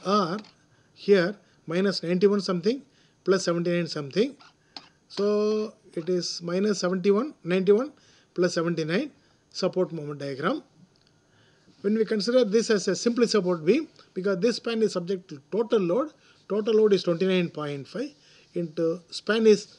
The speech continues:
six, span B C is six meters, six square by eight is this value. So when this is superimposed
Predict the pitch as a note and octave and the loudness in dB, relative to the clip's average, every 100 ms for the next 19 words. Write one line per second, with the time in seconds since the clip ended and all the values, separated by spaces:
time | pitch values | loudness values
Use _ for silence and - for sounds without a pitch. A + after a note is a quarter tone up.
0 | - - A#3 - - - - F#3 F#3+ F3 | -16 0 0 0 -6 -12 -4 -4 -2 -4
1 | G#3+ A3+ G3+ F#3 - - - - F#3 - | -4 -2 0 0 -4 -20 -6 -2 -2 -4
2 | D3+ C3+ A3+ D4+ - - _ - G3 - | -10 -8 -6 -6 -12 -20 _ -8 -4 -2
3 | F#3+ F3 D3 D3 D3 G#3 G#3+ E3 - C#3 | 2 2 2 -4 -4 -6 -6 -14 -14 -14
4 | - C#3 B2 B2+ C4 - _ _ _ _ | -14 -14 -16 -12 -12 -14 _ _ _ _
5 | - C4+ C4 A#3+ G3 A#3 A#3+ G#3 - F#3 | -10 -4 -2 -2 -4 -4 -4 -10 -8 -4
6 | G3 F3+ G#3 F#3+ F#3 D3 D3+ - - | -4 -4 -4 -4 -6 -6 -8 -8 -16